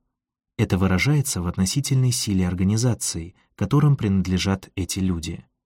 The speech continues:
и ответственности за действия каждого ее правителя. Важное культурное столкновение произошло в октябре две тысячи девятнадцатого года, когда генеральный менеджер баскетбольной команды Хьюстон Рокетс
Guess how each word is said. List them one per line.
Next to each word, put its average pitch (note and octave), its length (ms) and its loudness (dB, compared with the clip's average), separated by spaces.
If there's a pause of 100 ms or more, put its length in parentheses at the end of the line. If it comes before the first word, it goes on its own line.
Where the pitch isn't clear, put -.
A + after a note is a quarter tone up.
(500)
и G#2+ 100 2
ответственности G2 920 0
за G2 220 -2
действия B2 520 0
каждого G2 460 0
ее F2 300 -2
правителя. F2 720 -4 (840)
Важное G#2 500 2
культурное G2 560 2
столкновение F#2+ 800 2
произошло F2+ 540 2
в C3 100 2
октябре G2+ 420 0
две G#2+ 180 2
тысячи G#2 380 -2
девятнадцатого F#2 680 0
года, G2+ 440 -2 (560)
когда A#2 280 2
генеральный A2+ 540 2
менеджер G2+ 560 2
баскетбольной G2 640 0
команды F#2+ 640 2 (160)
Хьюстон F#2+ 540 2
Рокетс F#2+ 540 0